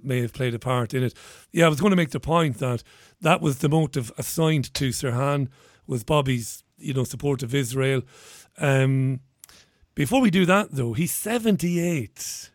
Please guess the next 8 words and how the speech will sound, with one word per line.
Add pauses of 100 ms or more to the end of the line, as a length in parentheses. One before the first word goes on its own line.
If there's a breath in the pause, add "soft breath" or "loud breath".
(760)
uh,
years
old. (580)
Um,
what
do
we
know